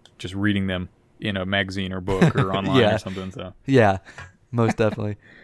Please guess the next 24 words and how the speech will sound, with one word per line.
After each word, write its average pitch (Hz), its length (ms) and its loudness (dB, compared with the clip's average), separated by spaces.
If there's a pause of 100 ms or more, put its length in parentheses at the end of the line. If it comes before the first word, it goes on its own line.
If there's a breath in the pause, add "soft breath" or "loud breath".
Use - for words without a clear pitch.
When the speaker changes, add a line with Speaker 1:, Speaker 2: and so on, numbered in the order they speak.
(140 soft breath)
Speaker 2:
Oh, 107 260 2
man. 101 480 0
Speaker 1:
<laughs> - 60 -12
Speaker 2:
So 165 140 2
that's 233 200 4
really 147 360 2
kind 127 240 -4
of 120 80 -10
the - 80 -12
basis 120 360 -2
of 101 140 -2
Young 110 200 4
Nostalgia, 110 400 4
and 104 80 0
then 104 120 0
from 104 140 -4
there 113 180 6
we 117 100 0
kinda 107 220 0
branched 107 400 -2
out 104 160 4
and 113 100 -2
kinda 107 200 -2
saying, 107 440 -2